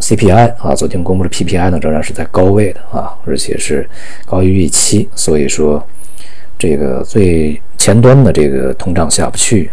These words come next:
啊，整个的消费端它也很难削减，所以，呃，这个对于货币政策啊，目前看起来是不乐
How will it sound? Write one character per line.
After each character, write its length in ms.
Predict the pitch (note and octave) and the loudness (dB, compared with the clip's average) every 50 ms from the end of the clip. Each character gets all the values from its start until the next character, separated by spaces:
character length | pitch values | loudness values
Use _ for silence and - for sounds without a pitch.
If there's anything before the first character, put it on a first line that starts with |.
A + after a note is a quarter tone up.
| - | -2
啊， 160 | - - C2 - - | -2 -4 -4 -2 -4
整 160 | - - D#2 | -4 -4 -4
个 160 | D2+ - D#2+ | -2 -2 -2
的 100 | D2+ D#2 | -2 0
消 220 | D#2+ - - E2 F2 | -2 -2 0 -2 -2
费 140 | E2 E2 | -2 -2
端 280 | D2+ - D#2+ D#2 D#2+ - - - - - - - - - | -2 0 0 0 0 -2 -4 -4 -4 -4 -4 -4 -4 -2
它 120 | - - | 0 0
也 120 | F2 E2 E2 | 0 2 0
很 220 | - - - - | 0 -2 -2 -2
难 100 | - - | -4 -2
削 240 | - - - F#2+ F#2 | -2 -2 0 0 2
减， 240 | F2+ - - - - - | 2 2 0 -2 -2 -4
所 260 | - - - D#2 D2 | -4 -2 -2 0 0
以， 320 | D2 C#2+ C2 C2 B1+ C2 B1+ - - - - - - - - - - - - - | 0 0 0 -2 -2 -2 -4 -4 -4 -4 -4 -4 -4 -4 -4 -4 -4 -4 -4 -4
呃， 420 | - C2+ C2+ B1+ C2 C2 C2+ - - - - - - - - | -4 -2 -2 -2 -2 -2 -4 -4 -4 -4 -4 -4 -4 -4 -2
这 220 | - - F2+ D2+ C#2+ | -2 0 0 0 0
个 380 | C#2 C#2 C2+ C#2 C2+ C2 - - - - - | 0 -2 -2 -2 -2 -2 -4 -4 -4 -4 -2
对 140 | - - F#2 | 0 0 2
于 80 | E2+ F2+ | 2 2
货 160 | G2+ - A2 | 2 4 4
币 60 | F#2+ | 4
政 180 | G2 G#2+ G2+ F#2 | 4 4 2 2
策 220 | - - - A2 | 2 2 2 0
啊， 200 | - - - E2 | 0 0 -2 -2
目 140 | D2 - D2 | -2 -2 -2
前 180 | - - - A3+ | -2 -2 -2 -2
看 140 | - - - | -2 -2 -2
起 100 | - - | -2 -4
来 120 | - - | -4 -4
是 80 | - - - | -4 -4 -2
不 80 | - - | -2 -2
乐 120 | D2+ C2+ | -2 -2